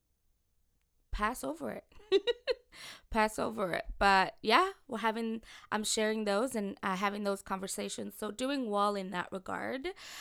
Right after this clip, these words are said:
and, um, doing well because, you know, life, life, life is good. It's moving. I am noticing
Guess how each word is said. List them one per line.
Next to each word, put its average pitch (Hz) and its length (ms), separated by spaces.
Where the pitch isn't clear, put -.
and, 214 520
um, 208 640
doing 240 280
well 214 280
because, 214 960
you 262 140
know, 269 480
life, 311 540
life, 320 400
life 330 240
is 302 180
good. 269 540
It's - 220
moving. 247 520
I 214 120
am 202 440
noticing 220 880